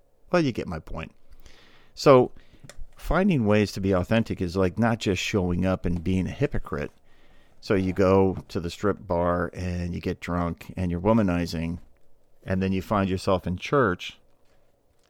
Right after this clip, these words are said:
and you're saying, "Oh, I'm a sinner." And then you go back out the next week and do the same thing. Well, your values, ideals, and actions are not aligning, are they?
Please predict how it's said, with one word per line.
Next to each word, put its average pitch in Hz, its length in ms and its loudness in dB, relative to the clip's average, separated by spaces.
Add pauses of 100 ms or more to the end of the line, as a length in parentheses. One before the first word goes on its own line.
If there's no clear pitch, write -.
(220)
and 90 260 -2
you're 87 100 -4
saying, 87 440 -4
"Oh, 90 180 0
I'm 95 140 0
a 87 60 -4
sinner." 123 420 -4 (400)
And 87 120 -4
then 90 100 -2
you 90 60 -4
go 87 140 0
back 82 240 -6
out 82 160 -4
the - 80 -10
next 82 240 -8
week 92 200 -6
and 87 60 -6
do 87 120 -2
the - 80 -8
same 80 260 -6
thing. 113 320 -6 (800)
Well, 95 220 8
your 90 160 0
values, 92 420 0
ideals, 90 480 -2
and 85 120 -2
actions 85 440 -4
are 85 60 -6
not 85 260 -4
aligning, 85 540 -2
are 82 160 -2
they? - 200 -8